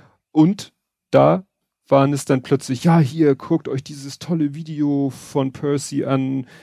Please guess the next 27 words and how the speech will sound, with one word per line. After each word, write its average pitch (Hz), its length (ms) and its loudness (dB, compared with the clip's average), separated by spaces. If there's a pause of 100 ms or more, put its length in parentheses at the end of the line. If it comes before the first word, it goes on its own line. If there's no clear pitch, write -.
(300)
äh, 123 340 4
mit 156 260 2
Ton“ 180 420 2
und 120 180 -6
so. 123 340 -6
Und, 120 640 -14
äh, 117 380 -10 (1900)
ja, 107 340 4 (140)
und - 200 -8
dann 113 80 -4
stellte 117 300 0
sich 117 140 -10
hinterher 123 340 2
raus, 120 400 -2
ja, 117 200 2
das - 480 -14 (200)
war 120 320 4 (500)
gar 120 160 2
kein, 120 560 -2
sie 110 180 -2
hatten, 151 280 2
es 113 180 -2
gab 131 180 4
noch 120 140 0
gar 113 120 0
kein 104 260 -6
Video. 92 320 -16